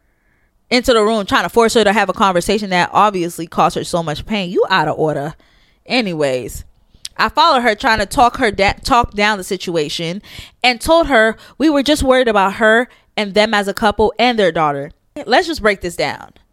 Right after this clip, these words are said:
Your husband just said some out of order stuff.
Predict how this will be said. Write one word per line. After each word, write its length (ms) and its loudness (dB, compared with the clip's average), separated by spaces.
Your 340 2
husband 800 2
just 280 2
said 500 4
some 320 -4
out 200 4
of 120 2
order 240 6
stuff. 440 2